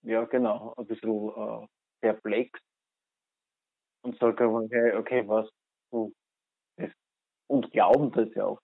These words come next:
gar nicht. Und ich glaube, das ist das Problem.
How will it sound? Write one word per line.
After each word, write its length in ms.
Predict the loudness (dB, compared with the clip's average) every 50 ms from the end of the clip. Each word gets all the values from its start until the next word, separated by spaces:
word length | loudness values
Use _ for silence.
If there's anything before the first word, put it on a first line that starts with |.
| _
gar 260 | -6 -4 -2 0 -2 0
nicht. 100 | 0 -2
Und 140 | -2 -2
ich 60 | -2 2
glaube, 240 | 2 4 4 4 2
das 180 | 0 -2 -4 -4 -8
ist 100 | -16 -20 -12 _
das 140 | -8 -8 -8 _ -10 -6 -4
Problem. 420 | -4 -4 0 0 -2 -2 -2 -6